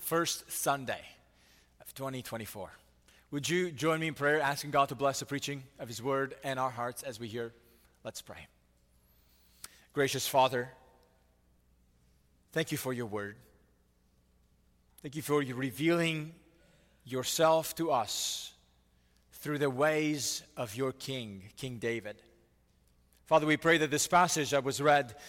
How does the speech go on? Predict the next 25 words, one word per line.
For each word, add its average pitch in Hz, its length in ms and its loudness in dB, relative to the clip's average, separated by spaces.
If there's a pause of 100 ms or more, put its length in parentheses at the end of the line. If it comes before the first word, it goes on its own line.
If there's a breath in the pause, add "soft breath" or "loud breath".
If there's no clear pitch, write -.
(340 loud breath)
and 151 140 0
the 151 60 2
preaching 170 460 2
that 151 260 4 (500)
I 143 80 -2
will 147 120 0
have 156 460 4 (120)
will 160 160 4
be 147 360 2 (140)
assisted 165 500 2
by 151 140 4
your 147 100 2
Holy 139 300 0
Spirit, 110 440 -4 (920 soft breath)
so - 200 -2
that 147 400 2
you 143 200 -2
will 151 120 0
speak - 400 0
to 156 100 -6
every 143 180 -2
one 131 160 0
of 120 80 -2
our 120 100 2
hearts. - 540 -10